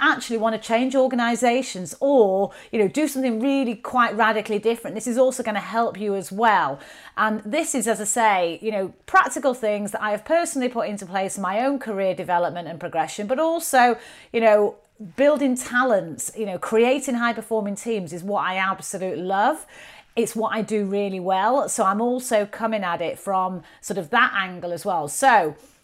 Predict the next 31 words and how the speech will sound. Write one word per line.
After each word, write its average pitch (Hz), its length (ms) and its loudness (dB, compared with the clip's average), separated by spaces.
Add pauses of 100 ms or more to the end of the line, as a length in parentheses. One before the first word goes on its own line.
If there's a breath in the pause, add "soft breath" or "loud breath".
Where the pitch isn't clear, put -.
(160)
grab 240 280 6
a - 40 2
pen 311 220 2
and 339 100 -4
paper 226 680 6
if 240 120 0
you 240 80 -2
haven't 233 280 0
already. 208 760 2 (340 loud breath)
Uh, 214 260 6 (160)
if 349 280 0
you 311 140 2
are 285 140 4
not 311 280 6
following 330 460 4
me 277 100 0
on 269 160 2
social 277 440 0
media, 254 480 2
please 285 680 -2
do, 254 360 4
because 247 240 -4
I 214 100 4
put 233 260 -2
regular 302 380 0
content 285 560 -2
out 254 240 0
there, 247 220 2
my 214 100 -2
business 277 520 -4
news, 269 640 0